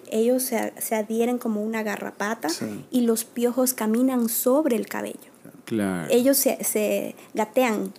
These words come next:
Speaker 1: ¿recuerdan? Se arrastran.
Speaker 3: Sí.
Speaker 1: Las ladillas,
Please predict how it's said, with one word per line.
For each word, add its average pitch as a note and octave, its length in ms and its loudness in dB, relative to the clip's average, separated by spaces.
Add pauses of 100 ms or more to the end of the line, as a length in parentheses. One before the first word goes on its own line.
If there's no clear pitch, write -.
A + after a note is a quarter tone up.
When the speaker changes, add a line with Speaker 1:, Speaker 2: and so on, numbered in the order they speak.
(160)
Speaker 1:
¿recuerdan? B3 480 0
Se A#3 80 -4
arrastran. G#3+ 440 -2
Speaker 3:
Sí. - 300 -4 (100)
Speaker 1:
Las A3+ 300 0
ladillas, A#3+ 640 0